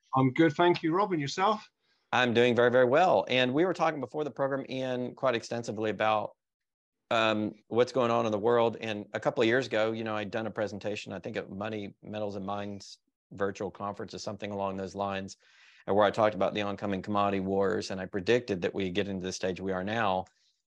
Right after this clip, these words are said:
Speaker 2: And now, Ian, I think you're starting to see some of these, uh, third-party international type of agencies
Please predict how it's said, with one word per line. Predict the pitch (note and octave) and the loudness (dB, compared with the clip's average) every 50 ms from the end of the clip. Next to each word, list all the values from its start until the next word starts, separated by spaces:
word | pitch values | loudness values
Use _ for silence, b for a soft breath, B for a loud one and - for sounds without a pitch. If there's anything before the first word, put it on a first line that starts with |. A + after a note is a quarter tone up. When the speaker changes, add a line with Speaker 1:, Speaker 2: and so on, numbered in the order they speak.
| _ _ | _ _
Speaker 2:
And | - A2 G#2 G#2+ | -2 0 2 2
now, | A2+ C3+ E3+ G3+ G3 | 2 4 4 4 4
Ian, | C#3 C#3+ C#3+ C#3 | 4 2 2 2
I | C3 B2+ | 0 -2
think | - C3+ B2 - | -2 -4 -6 -2
you're | B2+ A#2+ A#2+ | -2 -4 -4
starting | A#2 - A#2+ A#2 A#2 A2+ G#2+ F#2+ | -2 0 0 0 0 0 -4 -4
to | G#2+ G#2 | -6 -6
see | - - G#2+ G2+ G#2 G#2+ | -6 -6 -6 -4 -4 -4
some | G#2 - A2 G2+ | -4 -4 -6 -4
of | F#2+ | -4
these, | F#2+ G2+ F#2+ F#2+ F#2 F2+ E2+ - - - _ _ _ _ _ _ _ _ - | -4 -4 -4 -4 -6 -8 -10 -12 -14 -16 _ _ _ _ _ _ _ _ -6
uh, | G2+ F#2+ F#2 F#2 F2+ F2+ F2+ F2 - - _ _ _ _ | -4 -2 -2 -2 -2 -4 -6 -8 -10 -16 _ _ _ _
third-party | - A#2 A#2+ A#2+ A2 A#2 A#2+ A2+ A2+ A2 A2 | 2 4 4 2 0 0 0 2 2 2 0
international | - - A2 A2 G#2+ G#2+ G#2 G#2+ G#2+ - - G#2 G2 F#2+ F#2 | -2 -4 -4 -4 -2 -2 -4 -4 -6 -6 -6 -6 -4 -4 -6
type | - - G#2 G2+ G2+ G2+ - | -6 -6 -4 -4 -4 -4 -4
of | F#2+ F2+ F2+ E2+ E2+ - - | -6 -6 -6 -8 -10 -8 -6
agencies | G#2+ A2 G#2+ G#2+ - - - - G2+ F#2+ F#2 F2+ F2+ F2+ - | -6 -6 -6 -8 -10 -10 -10 -10 -8 -6 -6 -8 -8 -10 -12